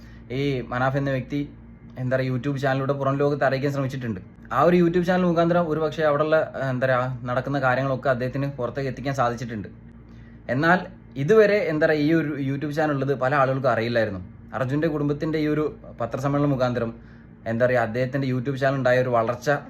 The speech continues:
അതും വളരെ വലുത് തന്നെയാണ്. ഇന്ന് മനാഫ് എന്ന് പറയുന്ന ആ വ്യക്തിയുടെ YouTube ചാനൽ ഇരുന്നൂറ് കെ സബ്സ്ക്രൈബർ കഴിഞ്ഞ് കേരളം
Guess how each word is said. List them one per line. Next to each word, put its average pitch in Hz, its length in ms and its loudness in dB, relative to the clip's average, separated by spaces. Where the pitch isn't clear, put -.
അതും 131 180 -2
വളരെ 123 280 2
വലുത് 117 200 0
തന്നെയാണ്. 101 260 -4
ഇന്ന് 160 200 2
മനാഫ് 160 280 2
എന്ന് 170 120 2
പറയുന്ന 165 220 2
ആ 156 60 2
വ്യക്തിയുടെ 147 300 -2
YouTube 131 280 -4
ചാനൽ 127 220 0
ഇരുന്നൂറ് 135 400 0
കെ 135 80 0
സബ്സ്ക്രൈബർ 123 500 -4
കഴിഞ്ഞ് 110 220 -2
കേരളം 131 300 2